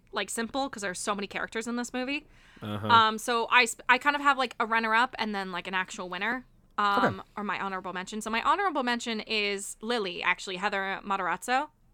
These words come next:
Speaker 2: Mm-hmm.
Speaker 1: Um, she still works. She does, like, little things here and there. Um, but in terms of big, big projects, it's been a while since she was really in the limelight. And as much as I hate her character, I think she does a good job in this movie.
Speaker 2: Yeah, she does.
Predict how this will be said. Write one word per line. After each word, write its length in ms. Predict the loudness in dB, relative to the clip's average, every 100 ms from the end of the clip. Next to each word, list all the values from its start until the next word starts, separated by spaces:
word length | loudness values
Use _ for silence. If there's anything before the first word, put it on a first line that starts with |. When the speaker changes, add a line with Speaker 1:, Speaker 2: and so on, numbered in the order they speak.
| _
Speaker 2:
Mm-hmm. 60 | 2 4 4 2 -2
Speaker 1:
Um, 80 | -8 -18 -14
she 180 | 0 0
still 220 | 2 0
works. 340 | 2 0 -2 -6
She 160 | -6
does, 300 | 0 0 0
like, 140 | -4 -6
little 200 | -4 -4
things 240 | -2 -4 -2
here 140 | -2
and 120 | 0
there. 280 | 2 0 0 -10 -20 _ _
Um, 480 | 2 4 4 2 -2
but 100 | -2
in 80 | 0
terms 240 | 0 -2 -2
of 100 | -4
big, 140 | -6 -8 _
big 180 | -4 -2
projects, 460 | 2 2 2 -4 -8
it's 100 | -6
been 140 | -4
a 40 |
while 300 | 0 2 0
since 180 | -2 -8
she 120 | -10
was 120 | -12 -10
really 200 | -8 -8
in 80 |
the 60 | -4
limelight. 520 | -2 -2 0 0 -2 -2
And 520 | 2 4 4 2 -4 0
as 100 | 2 4
much 180 | 0
as 60 | 0
I 80 | 0
hate 160 | 2 0
her 80 |
character, 360 | 0 0 0 2
I 60 | 2
think 180 | 0 -4
she 100 | -4
does 140 | -4
a 40 |
good 180 | -2 -2
job 260 | 2 2 2
in 80 | -4
this 160 | -4
movie. 360 | -6 -4 -4 -4 -14 _ _ _
Speaker 2:
Yeah, 140 | -10 -10 -12
she 140 | -2 2
does. 320 | 2 0